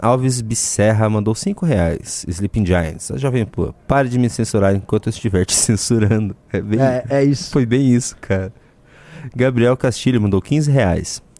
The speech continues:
Speaker 1: "Por que o Guto não está votando contra o aumento dos servidores públicos? Ontem foi aprovado aumento pro Tribunal de Contas e pra Defensoria. Fala com o dinheiro público. Temos que ser contra isso."
Speaker 2: Eu não,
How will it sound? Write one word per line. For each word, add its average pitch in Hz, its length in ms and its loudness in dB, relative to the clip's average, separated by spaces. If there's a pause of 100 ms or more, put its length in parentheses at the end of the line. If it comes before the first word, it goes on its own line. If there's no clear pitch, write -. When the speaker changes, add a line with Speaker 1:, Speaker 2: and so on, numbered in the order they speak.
(220)
Speaker 1:
"Por - 80 -16
que - 80 0
o 135 60 2
Guto 131 220 0
não 127 60 2
está 123 200 0
votando 107 420 0
contra 101 200 -2
o - 20 2
aumento 98 260 -2
dos - 80 -8
servidores 92 380 -2
públicos? 113 480 0
Ontem 95 160 -2
foi 117 100 -2
aprovado 120 380 0
aumento 123 280 -2
pro 127 140 -4
Tribunal 131 440 0
de 131 100 -4
Contas 131 420 -2
e 143 60 0
pra 131 180 0
Defensoria. 143 640 2 (380)
Fala 180 260 2
com 175 100 2
o 165 40 4
dinheiro 175 200 4
público. 156 400 2 (200)
Temos 196 240 2
que - 80 -4
ser 208 180 4
contra 202 400 2
isso." 190 340 2 (1200)
Speaker 2:
Eu 170 140 -2
não, 135 140 -2